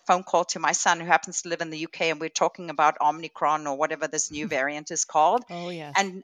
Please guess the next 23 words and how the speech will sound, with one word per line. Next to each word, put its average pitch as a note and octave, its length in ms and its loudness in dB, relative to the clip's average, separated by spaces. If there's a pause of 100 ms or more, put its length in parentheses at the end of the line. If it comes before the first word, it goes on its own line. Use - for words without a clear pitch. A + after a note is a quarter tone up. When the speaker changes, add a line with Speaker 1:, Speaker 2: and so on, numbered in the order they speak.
(100)
Speaker 1:
and E3+ 360 0
I F3+ 100 6
happen, F3+ 340 4
you E3 80 -8
can F3+ 140 -10
see F3+ 160 -2
I E3 60 6
have E3+ 100 4
a E3+ 60 2
cast. E3 480 4
I E3+ 80 8
was E3 140 2
playing E3 200 -2
with E3 160 -6
my D#3 140 0
cat - 480 0
and E3 100 -10
actually, D#3 580 -6
uh, D3 180 2
hurt E3+ 240 -4
myself, D#3 560 -2
uh, D3+ 200 4
my, D3+ 240 -2